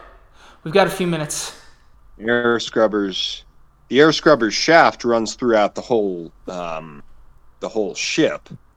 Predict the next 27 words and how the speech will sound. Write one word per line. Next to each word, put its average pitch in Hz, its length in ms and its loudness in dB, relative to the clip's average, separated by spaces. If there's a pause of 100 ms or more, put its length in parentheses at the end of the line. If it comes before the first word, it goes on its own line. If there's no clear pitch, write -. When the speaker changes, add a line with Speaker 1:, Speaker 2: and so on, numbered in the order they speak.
(220)
Speaker 1:
Looks 196 260 0
like 220 200 2
then 220 180 0
we 214 40 -4
gotta 208 180 4
Speaker 2:
Is 196 40 2
that 117 220 4
Speaker 1:
use 110 320 -2
Speaker 2:
where 113 80 -2
we 110 120 -10
need 127 180 -6
to - 80 -20
go? 139 220 0 (960)
Speaker 1:
Yeah, 185 800 6
look 254 160 8
right 240 180 6
here. 208 600 -2 (600)
You 208 100 -10
see 240 260 -4
this 254 280 0
here, 269 220 0
as 214 100 2
he's 180 140 -4
pointing 170 340 -4
to 170 140 -10
the 170 100 -6
map? 175 320 -2